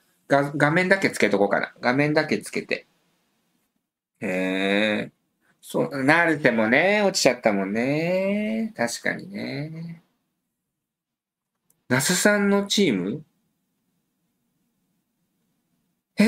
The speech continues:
ーって？僕が知らんこと？ウィナーズを？知らない、知らない。え、那須さん、那須さんのチームがあるの？サッカーチーム？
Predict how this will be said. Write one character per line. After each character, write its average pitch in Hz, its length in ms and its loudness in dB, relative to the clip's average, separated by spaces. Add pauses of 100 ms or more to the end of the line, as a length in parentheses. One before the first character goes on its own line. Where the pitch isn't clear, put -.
(160)
ー 294 100 -2
っ - 20 -16
て？ 123 280 0 (120)
僕 160 140 4
が 190 60 4
知 190 120 2
ら 185 120 4
ん 185 40 -6
こ 196 100 2
と？ 117 160 4
ウ 117 40 2
ィ 135 100 2
ナ 113 160 2
ー - 20 0
ズ 98 100 0
を？ 95 280 2 (260)
知 - 140 2
ら 160 100 6
な 160 80 4
い、 135 60 2
知 123 60 2
ら 117 100 2
な 101 180 0
い。 - 40 -20 (1040)
え、 165 80 4
那 156 120 4
須 151 60 -4
さ 202 260 2
ん、 196 100 -4
那 160 100 4
須 165 200 0
さ 208 180 4
ん 208 40 0
の 208 100 0
チ 208 180 2
ー 160 40 2
ム 127 80 2
が 117 100 4
あ 110 40 2
る 95 80 0
の？ 87 280 0 (800)
サ - 140 2
ッ 147 60 0
カ 175 100 6
ー 165 60 2
チ 165 140 2
ー 120 40 0
ム？ 104 320 0